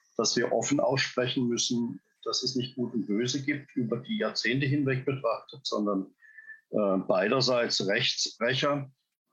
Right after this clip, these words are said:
Und hätten die U S A und hätten Russland den Internationalen Strafgerichtshof in Den Haag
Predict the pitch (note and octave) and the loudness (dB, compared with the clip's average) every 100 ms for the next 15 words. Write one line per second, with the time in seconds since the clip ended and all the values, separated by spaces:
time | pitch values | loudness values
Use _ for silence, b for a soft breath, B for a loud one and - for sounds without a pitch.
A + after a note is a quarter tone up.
0 | - A2+ G2+ C3 C3 C#3+ B2+ C3+ B2+ A#2+ | -4 -2 0 0 0 0 0 0 2 2
1 | G#2 A#2 A#2 B2+ D3+ B2 B2 B2 G2+ A2 | 0 0 2 2 2 2 0 -2 -2 -2
2 | - C#3+ C3 C3 C3 - B2 A#2+ A#2+ A2+ | -2 0 0 0 -2 -4 -4 -2 -2 -2
3 | - - A2 G#2+ - - - - B2 A#2+ | -2 -2 -2 -2 -2 -2 -2 -2 -2 -2
4 | - B2 A#2+ G#2+ G#2+ G#2+ F#2 F2+ | -4 -4 -4 -4 -2 -2 -2 -4